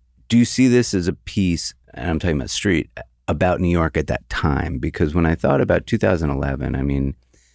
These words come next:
things were becoming super fast and divided. You had Occupy Wall Street. Instagram was taking off. It was a year old. But the film is sort of about,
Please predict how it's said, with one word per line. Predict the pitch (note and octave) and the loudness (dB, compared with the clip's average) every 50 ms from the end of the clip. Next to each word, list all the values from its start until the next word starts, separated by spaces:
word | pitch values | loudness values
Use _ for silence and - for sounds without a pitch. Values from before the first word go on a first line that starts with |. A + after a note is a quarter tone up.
| _ _ _ _ _ _ _ _ _ _ _ _ _ _ - | _ _ _ _ _ _ _ _ _ _ _ _ _ _ 0
things | - F#2 F#2 D2+ D#2 | 4 4 4 4 4
were | F2+ D2+ | 2 0
becoming | C#2 D2+ D2+ - D#2+ C#2+ C2+ C2+ | 0 -2 -2 0 0 0 0 -2
super | - - D#2+ D2+ - - F#2+ | -2 -2 -2 0 2 2 0
fast | - - E2 D2 D2 D2 D2+ - - - | 2 2 2 2 4 2 0 -2 -2 0
and | E2+ E2+ E2 | 2 2 4
divided. | E2 D2+ D#2+ C#2+ C#2+ C#2 C#2 C#2 C2+ D2 G2 - - _ _ _ _ - - | 4 4 2 2 2 0 0 0 -2 -2 -4 -6 -14 _ _ _ _ -10 -2
You | D#2 D2+ | 0 0
had | C#2+ | 2
Occupy | C#2+ D2 D2 - - - E2 C#2+ | 2 0 0 -2 -2 0 0 2
Wall | C2+ C2+ C2+ C#2+ D2 | 2 2 2 0 0
Street. | - - - D2 D2 D2+ - - _ _ _ _ _ _ - | -2 -2 0 2 2 2 0 -4 _ _ _ _ _ _ 0
Instagram | D#2+ D2 - - - D#2 E2 E2+ D#2 D2+ D2+ | 0 0 0 -2 -6 -2 0 2 2 2 2
was | D2 - - | 0 0 0
taking | D2+ D2 C2+ - C#2+ C#2 | 0 0 0 0 0 0
off. | C#2 C#2+ D#2 - - | 0 0 0 -2 -2
It | D2+ | -4
was | C2+ | -4
a | C2+ B1+ | -4 -4
year | C2+ C#2+ D2+ D2 C#2+ | -4 -2 0 0 0
old. | C#2 C#2 C#2 C#2+ E2 F#2+ A2 - _ _ _ _ _ _ _ _ _ _ _ _ _ _ _ _ _ _ _ _ _ _ _ _ _ _ _ _ _ _ - | 0 0 0 0 0 -2 -4 -8 _ _ _ _ _ _ _ _ _ _ _ _ _ _ _ _ _ _ _ _ _ _ _ _ _ _ _ _ _ _ 0
But | - G2+ - | 0 0 2
the | - G2 | 0 -4
film | - - C3 B2+ B2 B2 A#2 A2 G#2 | -2 2 2 4 6 6 6 6 4
is | F#2 - - | 4 2 2
sort | G#2 F#2 F2+ E2+ | 2 2 2 4
of | D#2+ | 2
about, | F2+ D#2 C#2 - F2 E2+ E2+ D#2+ D#2+ D#2 - - | 0 -2 -2 -2 0 0 0 0 0 -2 -4 -6